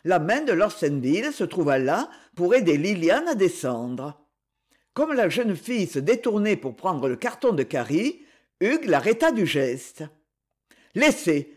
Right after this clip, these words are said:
Dominique le portera chez Caroline. » Il entra avec elle dans le vestibule. Tandis qu'elle se tournait vers lui pour le remercier, il demanda : « Si vous êtes un peu remise de votre fatigue,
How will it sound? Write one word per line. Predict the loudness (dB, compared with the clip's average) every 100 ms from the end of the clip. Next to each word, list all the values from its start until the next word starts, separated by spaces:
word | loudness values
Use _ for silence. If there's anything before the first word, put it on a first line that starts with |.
| 2
Dominique | 4 4 4 0 0 -2
le |
portera | 0 -2 -2 0 0
chez | 0 -2
Caroline. » | 0 2 4 4 0 -2 -6 -10 _ _ _ _ _ _ _ _ _
Il | 0 0
entra | 0 -2 -2
avec | 0 0 0
elle | 0 2 0
dans | 0
le | 2
vestibule. | 2 0 -2 -2 0 0 -2 -6 -10 _ _ _ _
Tandis | -2 0 0 -2 0
qu'elle | 0 0
se | 0
tournait | -4 -2 -2 0
vers | 2 0
lui | 0 -4
pour | -2 -2
le | -2
remercier, | 0 -2 -4 -6 0 2 2 -2 -14 _
il | 0 2
demanda : « | 2 2 0 2 0 0 -8 _ _ _ _ _ _ _ _ _ _
Si | -2
vous | 0 2 4
êtes | 4 4
un | 2 2
peu | 2
remise | 4 4 4 2 2
de | 0
votre | -2 -2 -2
fatigue, | 0 -2 0 0 0 -4